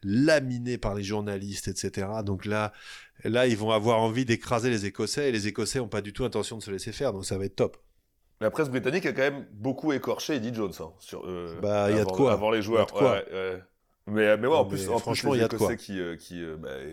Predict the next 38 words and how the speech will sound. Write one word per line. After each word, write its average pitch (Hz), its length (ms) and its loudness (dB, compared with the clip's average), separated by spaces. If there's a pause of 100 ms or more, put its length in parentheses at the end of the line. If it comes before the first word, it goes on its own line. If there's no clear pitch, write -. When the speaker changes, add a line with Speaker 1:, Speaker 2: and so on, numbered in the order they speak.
(160)
Speaker 2:
ils 95 120 -8
se - 80 -12
sont 110 140 -4
prouvés 110 320 -2
qu'ils 92 160 -8
avaient 90 140 -2
quand 98 80 -4
même 98 160 -2
les 98 80 -2
moyens, 98 340 0
avec 87 180 -4
un 90 60 -8
petit - 160 -18
peu - 140 -10
plus 95 200 -12
de, 90 220 -4
de 87 100 -6
réussite, 90 500 -8
d'aller 80 200 -12
chercher 80 300 -12
des 78 80 -12
choses 87 200 -12
intéressantes. 73 540 -12
Hein, 80 80 -12
je - 60 -18
pense - 180 -12
qu'ils 82 260 -14
vont 78 120 -14
être - 160 -14
remontés. 82 400 -14
Speaker 1:
Donc 107 160 -10
moi, 135 180 4
je 123 120 2
table, 120 380 4
euh, 104 680 6
'fin, 107 220 0
je, - 160 -6
je, 107 200 -4